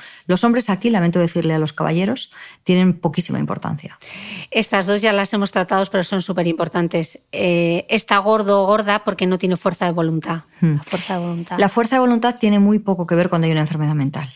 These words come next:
Speaker 1: o cuando hay un trastorno de la alimentación. Por supuesto que ayuda, pero no, eh, estamos hablando,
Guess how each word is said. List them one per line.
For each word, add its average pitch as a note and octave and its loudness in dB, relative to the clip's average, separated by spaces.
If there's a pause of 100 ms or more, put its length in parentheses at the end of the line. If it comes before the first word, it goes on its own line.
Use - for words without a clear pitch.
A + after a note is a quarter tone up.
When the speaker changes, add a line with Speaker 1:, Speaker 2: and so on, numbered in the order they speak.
Speaker 1:
o - -6
cuando D3 0
hay D3+ 0
un D3+ 0
trastorno D#3 -6
de D3 0
la C#3+ 0
alimentación. C3+ -4
Por D#3 -4
supuesto E3 -2
que F#3+ 0
ayuda, D#3+ 0 (460)
pero D#3 2
no, D#3+ 2 (120)
eh, D3+ 0
estamos E3+ -2
hablando, F3 0